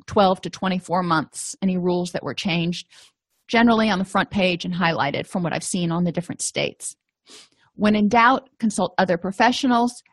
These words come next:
ethics committees, or your attorney, and or <laughs> your attorney. Okay, so a question came in. Um, do you have any thoughts on the concept of what is in writing is discoverable in a lawsuit versus keeping good notes?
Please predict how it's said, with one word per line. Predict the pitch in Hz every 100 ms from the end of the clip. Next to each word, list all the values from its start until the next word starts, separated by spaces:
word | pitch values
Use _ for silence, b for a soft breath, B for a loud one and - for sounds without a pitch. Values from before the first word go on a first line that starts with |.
| _ 190
ethics | 202 208 -
committees, | - 233 208 202 196 196 - _ _ -
or | 185 180
your | 170 170
attorney, | 170 - - - 175 170 _ _ _ -
and | 180 180 185 -
or | 156 -
<laughs> |
your | 180 170
attorney. | 190 170 156 180 170 _ _ _ _ _ _ _ _ - B B B 247
Okay, | 311 339 233
so | - 269
a |
question | - 320 339 - 269
came | - 262 214
in. | 190 156 131 - B B B -
Um, | 247 233 226 208 202 - - - -
do | 233
you | 254
have | 302 320
any | 302
thoughts | - 254 233 -
on | 220
the |
concept | 202 233 226 - 214 214 -
of | 202 190 196
what | 226
is | 220
in | 214
writing | 196 202 214 220
is | - 190
discoverable | 190 - 208 202 208 190 196 196
in | 185
a | 175
lawsuit | 175 156 185 - 160 - -
versus | 185 160 -
keeping | - 202 190 180
good | 180 -
notes? | 117 - - -